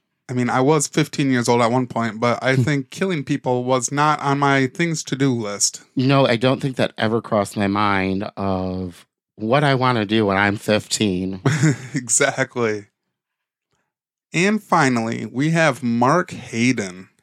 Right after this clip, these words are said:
Speaker 1: He was born in nineteen fifty-eight, which would made him about thirty-five years old when the murder spree began.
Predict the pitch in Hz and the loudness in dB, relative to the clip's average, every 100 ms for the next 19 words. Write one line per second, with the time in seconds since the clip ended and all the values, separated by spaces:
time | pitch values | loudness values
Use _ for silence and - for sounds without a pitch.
0 | _ 131 156 127 120 135 147 156 117 117 | _ 0 2 0 2 2 2 0 -4 -6
1 | 113 120 135 - 123 110 110 - - 139 | -4 -2 -2 -4 -6 -6 -8 -14 -4 -4
2 | 151 - 101 - 196 151 127 - 143 - | -4 -4 -4 0 2 2 2 0 -2 0
3 | 170 160 160 180 170 170 170 165 175 - | -4 -2 -4 -2 -2 -2 -2 2 2 0
4 | - - 151 180 190 - 170 175 175 170 | -6 0 2 2 -2 -2 0 2 2 2
5 | 165 170 170 160 160 147 143 151 165 - | 4 4 4 2 -2 -2 -2 -2 -2 -4
6 | - 139 147 139 123 123 117 107 131 | -4 -4 -2 -6 -2 0 0 -2 -12